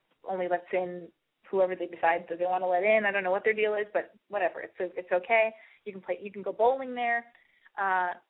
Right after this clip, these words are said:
go to M Cafe. It's a macrobiotic vegan restaurant on Melrose. Walk on Melrose. Uh,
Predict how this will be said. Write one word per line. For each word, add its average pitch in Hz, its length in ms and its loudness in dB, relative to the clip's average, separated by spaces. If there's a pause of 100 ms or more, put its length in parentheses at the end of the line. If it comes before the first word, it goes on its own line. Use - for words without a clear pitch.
(340)
go 214 100 -2
to 208 160 -4
M 220 160 -4
Cafe. 233 540 0
It's 262 80 -14
a - 40 -8
macrobiotic 196 680 0
vegan 226 260 -4
restaurant 220 380 0
on 175 140 -4
Melrose. 233 580 0
Walk 185 260 0
on 165 160 -6
Melrose. 254 500 0 (540)
Uh, 190 320 2